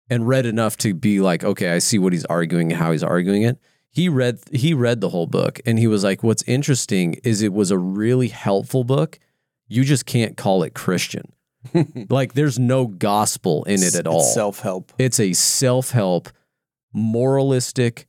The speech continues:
Speaker 1: therapeutic deism book. And yet it is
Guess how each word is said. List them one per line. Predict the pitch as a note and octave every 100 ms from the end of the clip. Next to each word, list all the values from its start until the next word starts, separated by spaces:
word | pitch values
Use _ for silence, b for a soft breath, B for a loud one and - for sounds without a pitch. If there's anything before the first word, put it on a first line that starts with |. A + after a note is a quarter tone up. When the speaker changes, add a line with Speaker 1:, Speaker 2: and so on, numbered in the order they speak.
| _
Speaker 1:
therapeutic | - - A#2+ A2+ A2+ - A2+ G2+ G2+ F#2 - - F2
deism | A2 G2+ F2+ E2+ E2+ D#2 D2+ _
book. | F2+ F2+ D#2+ - - _ _ _ _ _ _ _
And | D3 B2
yet | A#2 B2+ C3+ F2 -
it | A#2+ A#2
is | G#2 E2+ - - -